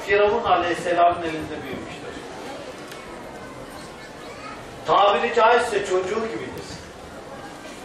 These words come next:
Ve Musa aleyhisselam ona gidip dini tebliğ ettiğinde Musa'yı öldürmek istemez. Musa'ya zulmetmek istemez.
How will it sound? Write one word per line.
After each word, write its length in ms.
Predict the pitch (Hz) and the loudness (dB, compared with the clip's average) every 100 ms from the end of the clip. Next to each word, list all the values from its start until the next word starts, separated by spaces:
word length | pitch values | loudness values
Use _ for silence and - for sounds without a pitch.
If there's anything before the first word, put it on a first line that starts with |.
| - - 370 392 392 370 - - - - - | -14 -14 -12 -12 -10 -12 -12 -12 -12 -4 4
Ve 380 | 208 208 196 202 | 8 8 6 2
Musa 320 | - 214 226 | 4 8 8
aleyhisselam 680 | 220 190 175 180 165 156 - | 8 6 4 4 6 6 4
ona 260 | 175 185 185 | 2 2 0
gidip 340 | - 190 - - - - - - | 2 2 2 -4 -10 -12 -14 -6
dini 500 | 349 185 190 196 175 - - | -2 -2 0 -2 -2 -6 2
tebliğ 380 | 185 185 190 190 | 2 4 6 6
ettiğinde 640 | 190 - 190 233 262 - - - - - - - 147 | 6 -2 0 4 4 2 -2 -10 -12 -14 -14 -8 -2
Musa'yı 520 | 190 190 185 185 190 | 2 2 6 6 8
öldürmek 480 | 185 180 180 180 170 | 6 4 0 -2 -4
istemez. 500 | - 185 175 165 - - 139 - - - - - - 139 165 | -2 0 2 0 -2 -8 -10 -10 -10 -12 -12 -12 -10 -2 0
Musa'ya 520 | 185 190 185 185 185 | 0 4 6 8 6
zulmetmek 540 | 170 175 175 170 180 170 | 4 2 0 0 0 -4
istemez. 440 | - 175 165 156 | -2 0 0 -2